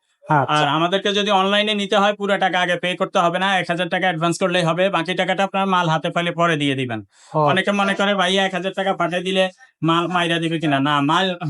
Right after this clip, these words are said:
Speaker 2: আপনাদের টাকা মাইর যাবে না ইনশাল্লাহ। সেই দৃষ্টিকোণ থেকে মারিয়াম এন্টারপ্রাইজ একটা,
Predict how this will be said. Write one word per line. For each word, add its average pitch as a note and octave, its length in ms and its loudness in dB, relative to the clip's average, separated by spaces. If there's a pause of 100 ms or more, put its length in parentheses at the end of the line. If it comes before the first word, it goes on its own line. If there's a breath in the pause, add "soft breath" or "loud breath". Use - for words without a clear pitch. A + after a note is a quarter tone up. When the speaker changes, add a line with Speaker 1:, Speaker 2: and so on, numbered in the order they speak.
(160)
Speaker 2:
আপনাদের F#3 440 0
টাকা F#3+ 260 0
মাইর F3+ 220 0
যাবে F3+ 200 0
না F#3+ 140 2
ইনশাল্লাহ। F3+ 480 0
সেই F3 200 -2
দৃষ্টিকোণ F3 400 -2
থেকে F3+ 140 0
মারিয়াম E3+ 360 0
এন্টারপ্রাইজ E3 400 -2
একটা, E3+ 300 -2